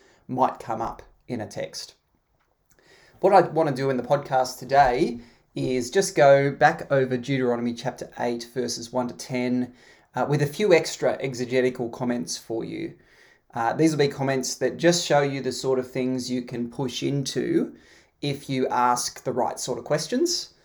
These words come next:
Uh, and then after doing that, I want to circle back around to, um, how we looked at Blue Letter Bible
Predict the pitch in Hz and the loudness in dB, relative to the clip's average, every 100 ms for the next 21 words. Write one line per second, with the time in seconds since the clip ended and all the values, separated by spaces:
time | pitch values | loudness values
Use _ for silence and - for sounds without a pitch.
0 | _ _ _ _ - 123 170 233 214 175 | _ _ _ _ -2 0 2 4 6 4
1 | 147 151 143 139 147 170 - 147 151 139 | 2 -2 0 2 2 2 2 2 2 0
2 | - 139 139 127 127 127 127 127 127 123 | 0 0 0 -2 0 0 2 2 0 -4
3 | - 123 117 120 113 117 113 113 110 110 | -4 -4 -2 -2 -4 -4 -4 -6 -8 -12
4 | - 127 120 120 123 123 - 135 143 143 | -6 -2 -2 -2 -4 -4 -6 -4 -2 0
5 | 131 139 131 127 131 135 123 - | 0 0 0 4 4 2 -2 -4